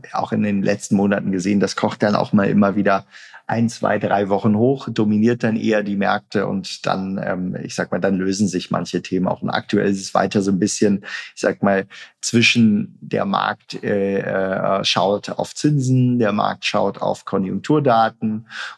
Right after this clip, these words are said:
und irgendwo dazwischen bilden sich dann, äh, Kurse. Und wir erwarten jetzt, äh, ich sag mal, dass Zinsen länger höher bleiben. Das ist, äh, würde ich sagen, sicherlich das, äh, Basisszenario.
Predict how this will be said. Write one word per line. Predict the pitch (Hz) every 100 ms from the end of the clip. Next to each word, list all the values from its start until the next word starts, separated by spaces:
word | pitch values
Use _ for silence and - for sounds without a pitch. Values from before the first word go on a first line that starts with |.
| -
und | 120 -
irgendwo | 110 110 95 101
dazwischen | 98 98 - 101 - 101 95 95 101
bilden | - 92 87
sich | 87 90 -
dann, | 87 87 90
äh, | - 87 90
Kurse. | - 92 85 85
Und | 85 -
wir | - 90 - -
erwarten | 95 90 90 98 110
jetzt, | 98 95 - - -
äh, | 98 98 95
ich | -
sag | 104 -
mal, | 101 95 95 - - -
dass | - 247 - _
Zinsen | - - 104 92 98 92 - - -
länger | 113 147 139 135
höher | 127 127
bleiben. | 120 113 113 117
Das | 104 -
ist, | 104 98
äh, | 98 98
würde | 95 95
ich | -
sagen, | 95 95 98
sicherlich | 117 123 110 -
das, | 107 - -
äh, | 101 101
Basisszenario. | 101 104 110 101 - - - 107 98 101 101 101